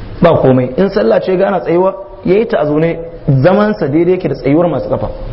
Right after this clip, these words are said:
a gurin Allah subhanahu wa ta'ala, kuma ladan wannan da ladansa duk ɗaya ne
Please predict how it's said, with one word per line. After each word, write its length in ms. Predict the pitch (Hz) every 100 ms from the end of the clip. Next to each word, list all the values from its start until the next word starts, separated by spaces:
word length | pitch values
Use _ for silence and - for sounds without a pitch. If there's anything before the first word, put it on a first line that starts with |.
| - - - - -
a 60 |
gurin 160 | 117 139
Allah 180 | 160 143
subhanahu 260 | 131 127 135
wa 40 |
ta'ala, 200 | 123 131
kuma 180 | 147 151
ladan 320 | 156 147 160
wannan 200 | 170 165
da 60 | 135
ladansa 320 | 143 151 147
duk 140 | 131 -
ɗaya 160 | 180
ne 100 | 165